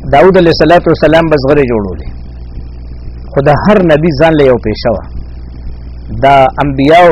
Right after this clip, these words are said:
ټول ژوند د تمامي دنیا د مسلمانانو لپاره یو سبق دی، چې هغوی په دنیا کې څه کړي دي، <clears throat> هم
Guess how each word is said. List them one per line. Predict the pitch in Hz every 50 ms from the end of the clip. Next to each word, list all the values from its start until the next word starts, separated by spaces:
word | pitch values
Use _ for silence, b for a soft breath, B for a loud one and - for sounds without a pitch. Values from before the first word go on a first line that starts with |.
| 143 -
ټول | - - 185 185 165 147
ژوند | 131 147 175 180 185 180 160 135
د | 139 151 160 170 175 - - - - - -
تمامي | - 139 135 156 185 202 190 165
دنیا | 147 143 147 160 170 175
د | 165 156
مسلمانانو | 151 135 - 143 143 143 139 143 156 156 156
لپاره | 147 139 - 143 135 131
یو | 123 120 110
سبق | - 113 107 120 123 -
دی، | - - - - - - - - - - - - - - -
چې | - -
هغوی | 120 120 143 151
په | 147 151
دنیا | 139 143 143 147 151
کې | 147 127 127
څه | - - 120
کړي | - 147 147 160 160
دي، | 151 139 117 - - - - - - - - - - - B B B B B B B B B B B B B B -
<clears throat> | - 190 - - -
هم | - 151 156